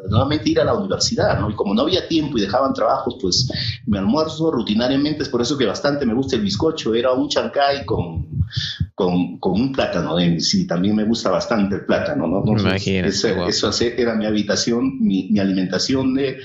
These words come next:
Speaker 1: no te digo, era de tres veces a la semana, cuatro veces a la semana, ¿no?
Speaker 2: Guau, guau,
Speaker 1: Sí.
Speaker 2: imagínate. Sí, como tú bien dices, ¿no? Yo creo que muchas personas de repente ven a Percy ya en la posición actual, ¿no? Como gerente de una de las cooperativas más grandes del norte.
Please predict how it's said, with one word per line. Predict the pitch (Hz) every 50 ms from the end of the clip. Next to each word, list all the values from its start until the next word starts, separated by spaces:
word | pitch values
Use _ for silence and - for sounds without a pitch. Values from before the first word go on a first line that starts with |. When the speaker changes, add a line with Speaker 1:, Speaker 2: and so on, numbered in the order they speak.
| - -
Speaker 1:
no | 131 135
te | 135 135
digo, | 160 190 104 101 104
era | 107 113 120 127 123 120
de | 113 95
tres | 92 - 120 127 147 147
veces | 165 151 - 151 135 - -
a | 104 92
la | 87 85
semana, | - - 98 95 117 143 156 147 143 139 135 127 127 127
cuatro | 143 143 - 120 127
veces | 135 135 147 143
a | 135 -
la | - -
semana, | - - 85 110 113 92 80 - - _ _ _ -
¿no? | - - - - - - - - -
Speaker 2:
Guau, | 104 104 107 117 117 113 104
guau, | 107 104 104 110 - - -
Speaker 1:
Sí. | 104 101
Speaker 2:
imagínate. | 101 92 - 117 113 110 101 - - - 131
Sí, | - 214 240
como | - 214 196 175 180
tú | - 208
bien | 226 214 208
dices, | 214 247 202 - - 139 135 139
¿no? | 151 160 170
Yo | 147 156 160
creo | - - 185 180
que | 160 156
muchas | 156 160 156 - 175 131 -
personas | 180 - - - 156 151 147 147 143
de | 131 123
repente | - 110 - - 131 135 131 127 - 131 131 127 123 120 120
ven | 120 123 123 127
a | 127 123 120
Percy | - 123 123 131 - - 117 107
ya | 110 110 117 120 120 113 - -
en | 113
la | 101 98 -
posición | - 107 - 95 95 - 117 113 120
actual, | 120 117 117 - - 131 131 123 104 101
¿no? | 101 104 117
Como | - - 202 - - -
gerente | 95 98 104 104 101 101 110
de | 101
una | 101 107 107
de | 104 101
las | 92
cooperativas | - - 90 - 95 98 95 - - 104 104 104 104
más | 101 104 107
grandes | 107 110 107 107 104 104 98
del | 101 101 104
norte. | 113 127 135 123 120 - 92 -